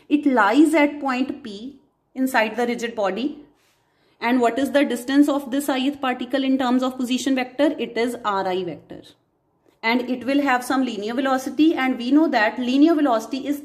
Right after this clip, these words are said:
tangent to the path of rotational motion. So it will be in this direction.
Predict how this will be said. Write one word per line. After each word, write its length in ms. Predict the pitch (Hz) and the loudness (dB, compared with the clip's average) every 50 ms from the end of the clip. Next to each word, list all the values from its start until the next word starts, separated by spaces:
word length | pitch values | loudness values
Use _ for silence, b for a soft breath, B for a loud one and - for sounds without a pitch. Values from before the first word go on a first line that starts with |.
| - | -4
tangent 600 | 294 285 294 302 302 302 359 339 330 320 - - | 2 6 8 8 8 8 6 4 2 2 0 -2
to 140 | 285 262 254 233 | -6 -6 -2 0
the 280 | 240 247 277 294 294 - | 0 0 0 -2 -4 -2
path 260 | 269 233 208 - - - | -2 -2 -2 -2 -2 -4
of 140 | 277 277 | -6 -4
rotational 520 | - 269 294 302 294 302 302 - 294 285 247 | -4 -4 -2 0 2 2 2 2 2 2 2
motion. 520 | 220 190 - - - 160 147 - - - b b b b b b b b b b b _ _ | 2 -2 -4 -6 -8 -10 -12 -12 -14 -18 b b b b b b b b b b b _ _
So 120 | - 202 | -10 -10
it 120 | 196 180 | -10 -8
will 120 | 196 220 202 | -8 -8 -6
be 140 | 196 233 233 | -4 -2 0
in 160 | 240 254 247 | 0 0 0
this 160 | 247 254 247 | 0 -2 -2
direction. 600 | 226 214 185 151 151 - - 190 170 156 - | 0 0 0 0 -4 -8 -10 -10 -12 -12 -14